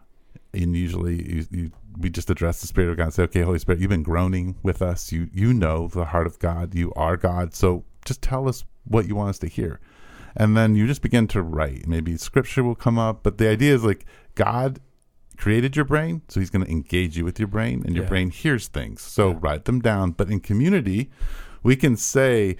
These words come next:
Speaker 1: "Well, that's not in scripture." We, because the Bi-, we are all under submission to scripture. So if we're talking about things that are outside of scripture, then no, that's not, that's not the Spirit of God. Um, but let's just listen. And what's powerful when you do that in community is that sometimes, a lot of times people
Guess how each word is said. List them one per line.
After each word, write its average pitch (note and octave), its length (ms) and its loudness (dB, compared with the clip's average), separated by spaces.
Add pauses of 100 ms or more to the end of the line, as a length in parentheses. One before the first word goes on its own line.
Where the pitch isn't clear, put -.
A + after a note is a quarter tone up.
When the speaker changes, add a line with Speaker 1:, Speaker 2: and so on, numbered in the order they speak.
(220)
Speaker 1:
"Well, G#2 140 2
that's B2+ 280 0
not A#2 340 2
in G2+ 240 2
scripture." - 520 -2
We, F#2+ 300 0
because F#2+ 340 0
the F#2+ 80 -2
Bi-, G2+ 260 0
we G#2+ 180 2
are A2 100 2
all A#2 180 2
under B2 240 -2
submission A2 440 -2
to G#2+ 100 0
scripture. D#2+ 480 0
So F#2 200 4
if E2+ 180 -4
we're F#2+ 140 -2
talking A#2 340 -2
about F#2 260 -2
things G2 200 2
that F2+ 80 -2
are F2 80 0
outside F2 260 0
of D2+ 100 -2
scripture, F2 400 -2
then D#2+ 200 -4
no, D#2+ 140 -4
that's D#2+ 260 -8
not, D#2+ 300 -4
that's D#2 280 -8
not D#2 180 0
the - 80 -6
Spirit F2+ 300 0
of D#2 80 -8
God. D2+ 240 0 (600)
Um, F#2+ 460 4
but A2 320 8 (1120)
let's A2+ 340 2
just A#2 200 -4
listen. F2 380 -2 (280)
And A#2+ 140 6
what's A#2+ 220 0
powerful B2 480 2
when C3 140 2
you A#2+ 60 0
do B2 120 2
that A2+ 100 2
in F#2+ 60 -2
community G#2+ 560 0
is F2+ 160 0
that F2+ 160 -4
sometimes, G2+ 500 0
a - 60 -4
lot F#2 260 2
of G#2+ 60 0
times F#2 380 0
people - 340 -4